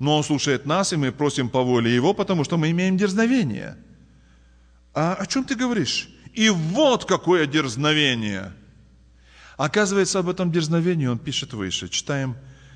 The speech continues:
с десятого по тринадцатый стих этой же главы. И потом опять четырнадцатый входим. «Верующий в Сына Божия имеет свидетельство в себе самом». Не ему люди свидетельствуют, что ты имеешь.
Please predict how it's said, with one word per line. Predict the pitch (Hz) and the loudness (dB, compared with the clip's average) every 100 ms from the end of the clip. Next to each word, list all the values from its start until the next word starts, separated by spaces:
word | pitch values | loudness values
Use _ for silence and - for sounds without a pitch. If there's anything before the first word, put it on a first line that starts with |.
| - - | -20 -14
с | 117 | -4
десятого | 175 190 185 113 101 98 | 0 0 0 -2 -4 -6
по | 101 | -8
тринадцатый | 92 95 92 95 101 | -8 -8 -8 -10 -14
стих | 98 - 95 - - _ _ - | -16 -16 -20 -20 -20 _ _ -8
этой | 127 147 | -8 -6
же | 131 127 | -6 -6
главы. | 110 92 - - - | -8 -8 -14 -16 -8
И | |
потом | 131 143 151 | -6 -4 -6
опять | 131 127 | -6 -8
четырнадцатый | - 117 107 95 - | -10 -10 -12 -12 -16
входим. | - - - - _ - - - - | -16 -18 -18 -20 _ -20 -20 -20 -12
«Верующий | 110 139 165 160 175 | -2 0 2 2 0
в | 151 | 0
Сына | - 190 147 | 0 0 -2
Божия | 120 113 107 104 - | -2 -4 -4 -8 -4
имеет | 117 135 131 | -4 -2 -4
свидетельство | - 127 127 135 135 123 123 | -4 -4 -4 -4 -8 -6 -6
в | 117 | -4
себе | - - 131 120 147 151 131 - - - - | -4 -2 -2 -2 -4 -6 -12 -20 -20 -20 -14
самом». | - - 135 127 104 95 92 | -6 -4 -2 -2 -4 -6 -6
Не | 117 143 147 143 | -4 0 2 4
ему | 143 156 | 2 2
люди | 214 240 165 | 4 2 2
свидетельствуют, | 135 135 139 131 127 117 - 123 107 | 0 0 2 2 2 -6 -2 0 0
что | 110 | 0
ты | 123 117 | 0 0
имеешь. | 120 117 104 - | 2 2 0 -4